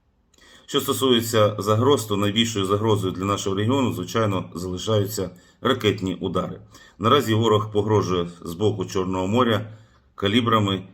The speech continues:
їх понад тридцяти, сумарний залп на чотирьох кораблях ракетоносіях. Тому дуже прошу вас дотримуватись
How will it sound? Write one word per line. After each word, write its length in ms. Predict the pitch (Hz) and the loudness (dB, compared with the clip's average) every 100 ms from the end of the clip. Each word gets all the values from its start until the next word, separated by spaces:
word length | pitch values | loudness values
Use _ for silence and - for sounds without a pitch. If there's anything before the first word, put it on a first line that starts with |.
| - | -10
їх 240 | 92 - | -10 -6
понад 340 | 101 104 92 - | -2 0 0 -2
тридцяти, 560 | 95 92 92 - 120 | -4 -2 -4 0 0
сумарний 520 | 117 92 98 92 90 | 0 -2 2 2 0
залп 300 | 90 107 117 113 - - | 0 2 2 0 -16 -10
на 180 | 95 113 | -2 -2
чотирьох 440 | 110 - 92 101 | -2 -2 2 2
кораблях 500 | - 90 85 107 110 - | 0 -4 0 0 0 -4
ракетоносіях. 1080 | 95 - 92 98 85 - 95 - 87 76 - _ _ | -6 -4 -6 -4 -6 -6 -6 -6 -8 -10 -16 _ _
Тому 200 | - 92 | -6 -4
дуже 260 | 92 113 98 | -2 0 0
прошу 340 | 101 87 87 | 0 -6 -4
вас 360 | 90 123 - - _ _ | 0 0 -2 -14 _ _
дотримуватись 840 | - 147 98 95 90 82 - - | -4 -2 0 0 0 -6 -12 -14